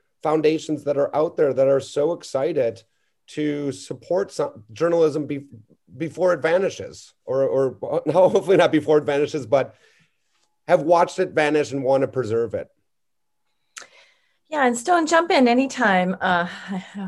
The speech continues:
Speaker 2: I'll tend to, I can talk on and on about Underscore forever. <laughs>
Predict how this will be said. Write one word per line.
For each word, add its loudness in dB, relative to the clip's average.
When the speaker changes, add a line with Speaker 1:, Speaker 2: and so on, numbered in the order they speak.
Speaker 2:
I'll -8
tend -4
to, -4
I -2
can -4
talk 2
on 4
and 2
on 0
about 2
Underscore -4
forever. 0
<laughs> -4